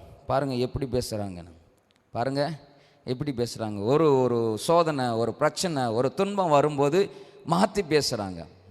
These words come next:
மாத்தி பேசுறாங்க. இதுவரைக்கும் கர்த்தர் அற்புதங்களை செஞ்சுட்டு வந்தாரு இஸ்ரவேல் ஜனங்களுக்கு.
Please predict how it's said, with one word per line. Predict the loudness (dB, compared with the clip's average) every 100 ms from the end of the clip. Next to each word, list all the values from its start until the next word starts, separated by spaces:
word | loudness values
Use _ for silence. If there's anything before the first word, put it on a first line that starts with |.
| -2
மாத்தி | 0 0 -4 -8 -8 -20 _ 0
பேசுறாங்க. | 0 2 0 0
இதுவரைக்கும் | 2 4 4 4 2
கர்த்தர் | 0 2 2
அற்புதங்களை | 4 4 2 0 2 2
செஞ்சுட்டு | 0 -4 -2 -4
வந்தாரு | -4 -4 -2 0
இஸ்ரவேல் | 0 2 0 0
ஜனங்களுக்கு. | -2 -2 -2 -2 2